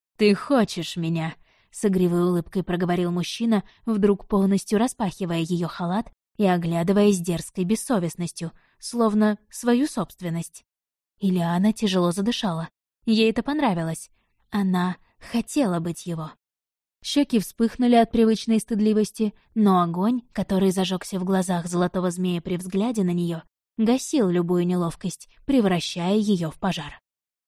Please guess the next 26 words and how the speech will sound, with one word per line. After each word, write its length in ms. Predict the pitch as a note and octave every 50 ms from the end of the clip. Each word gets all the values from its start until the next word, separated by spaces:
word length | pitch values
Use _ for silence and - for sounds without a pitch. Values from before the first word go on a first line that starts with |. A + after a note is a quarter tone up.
| _ _ _ _
Мужчина 500 | A3+ A3+ A3+ - - B3 A#3 A3 A3 G#3+
опустил 580 | - G#3+ - - A#3 - - - A3+ G3 F#3
руку 280 | F#3 F#3 F3+ - - F#3+
на 80 | F#3 F#3
её 260 | F#3+ F#3+ F#3 F#3+ F3+
грудную 400 | F#3 F#3 F#3 F3 F#3 F#3 F#3 F3+
клетку 480 | - G#3 A3+ B3+ B3+ - - G3 F#3 - - _ _ _ _ _
и 120 | _ A3 G3+
медленно 560 | F#3+ F3+ F#3 G3+ A3+ G#3+ G3+ G3+ G3 F#3+ F#3
двумя 320 | F3 F3 F#3 F3+ F3+ E3+
пальцами 540 | - - F3+ F#3 F#3+ F3+ - - G#3 G3+ G3+
повёл 360 | G3 - G3+ F#3+ F#3+ F#3 F3+
линию 340 | F#3 F#3 F#3+ F#3+ G3 G#3+ A#3+
вниз, 380 | B3 B3 A#3 G#3 E3+ - - - _ _ -
заставляя 580 | A3 F#3+ F#3 - - G3 F3 F3+ F3+ F3 F3
девушку 440 | F3 E3+ F#3 F3 F#3 F3 - - -
вздрагивать 580 | A#3 A#3+ A#3+ C#4+ C#4 A3+ F#3+ F3+ E3+ F3+ - - - -
от 160 | - G3 -
каждого 420 | - G3+ F3+ E3+ F3 F3+ F3 F3+
пройденного 520 | E3 - G3 F3+ E3+ E3 F3 F3 F3 F3 F3+
миллиметра. 560 | F3 F3+ F#3+ F#3+ F3+ E3 E3 - F3 E3 - - _ _ _ _ _ _ _ _ _ _
Вот 360 | A3+ A3 A3 B3 C4 - -
минули 440 | A3 G#3+ G#3 G3 G3+ G3+ G3 G3 F#3+
косточки 580 | F#3+ - G#3 G3 - - G3+ - - - -
рёбер, 460 | G3 F#3 F#3 F#3 G3 G3 G#3 G3+ - - - _ _ _
вот 440 | - G3 F3 F#3 G3 G#3+ - - -